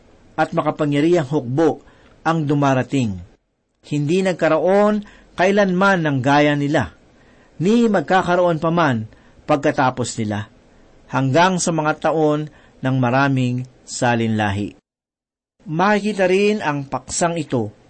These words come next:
sa ikalawang kabanata, sa ikasampu at ikalabing isang talata,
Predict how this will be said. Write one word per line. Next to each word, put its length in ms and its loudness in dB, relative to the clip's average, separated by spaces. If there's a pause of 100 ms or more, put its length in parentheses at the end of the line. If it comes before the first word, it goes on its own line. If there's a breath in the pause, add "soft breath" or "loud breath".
sa 240 -2
ikalawang 560 2
kabanata, 640 -2 (360)
sa 200 -2
ikasampu 760 -2 (200)
at 160 -2
ikalabing 520 -2
isang 400 -2
talata, 520 -4